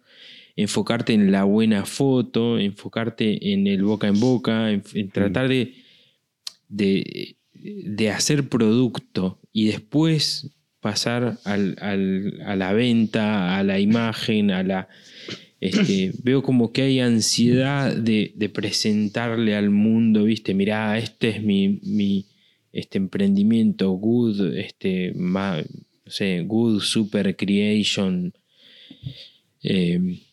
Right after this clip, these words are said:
Speaker 1: eso digo, no sé, creo que lo, lo hemos hablado fuera de,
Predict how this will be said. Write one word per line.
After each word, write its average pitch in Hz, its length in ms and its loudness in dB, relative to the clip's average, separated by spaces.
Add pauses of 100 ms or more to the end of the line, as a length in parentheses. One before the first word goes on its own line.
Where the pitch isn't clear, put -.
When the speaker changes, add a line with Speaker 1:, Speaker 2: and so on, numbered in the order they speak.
(180)
Speaker 1:
eso 110 320 0
digo, 87 300 2
no 104 120 0
sé, 104 200 0
creo 139 180 0
que 135 120 0
lo, 113 220 2
lo 110 100 4
hemos 127 300 2
hablado 104 440 2
fuera 101 360 -2
de, 87 280 -2